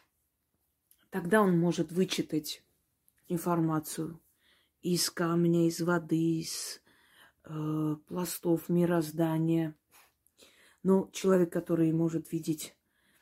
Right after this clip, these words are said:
судьбу народов, может видеть и судьбу человека.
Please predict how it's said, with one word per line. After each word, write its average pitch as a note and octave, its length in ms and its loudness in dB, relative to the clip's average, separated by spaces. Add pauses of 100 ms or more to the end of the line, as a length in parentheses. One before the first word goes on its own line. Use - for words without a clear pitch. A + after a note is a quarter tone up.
(520)
судьбу E3+ 400 -2
народов, F#3+ 560 2
может E3+ 380 -4
видеть E3+ 340 -6
и D3+ 40 -6
судьбу D#3+ 380 -4
человека. D3+ 680 -6